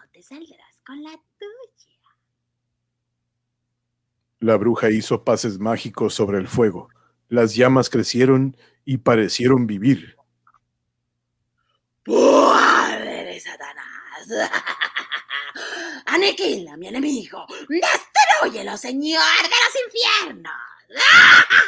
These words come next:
Speaker 2: Las llamas no se acercaron al hombre increíble, pero sí hicieron presa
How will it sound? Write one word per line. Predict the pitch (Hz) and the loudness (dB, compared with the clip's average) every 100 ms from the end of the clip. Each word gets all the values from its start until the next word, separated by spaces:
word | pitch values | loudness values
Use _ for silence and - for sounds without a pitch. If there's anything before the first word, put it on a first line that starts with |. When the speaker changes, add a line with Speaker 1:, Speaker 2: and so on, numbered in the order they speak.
| - - - 87 92 - _ _ _ _ _ _ _ _ - | 4 4 4 2 -4 -12 _ _ _ _ _ _ _ _ -4
Speaker 2:
Las | 113 104 98 | 2 2 2
llamas | 120 127 127 123 | 2 4 2 2
no | 117 147 | 2 2
se | 151 | 2
acercaron | - 113 - 123 123 | -2 -2 0 0 2
al | 107 | 0
hombre | 117 127 120 | 0 0 -2
increíble, | 117 - 98 135 113 - - _ _ _ - | -4 -4 -2 -2 -2 -8 -20 _ _ _ 4
pero | 139 110 95 | 6 6 2
sí | - 143 | 2 2
hicieron | 135 - 127 127 117 | 2 2 2 2 0
presa | 120 127 - 135 | 2 2 2 -4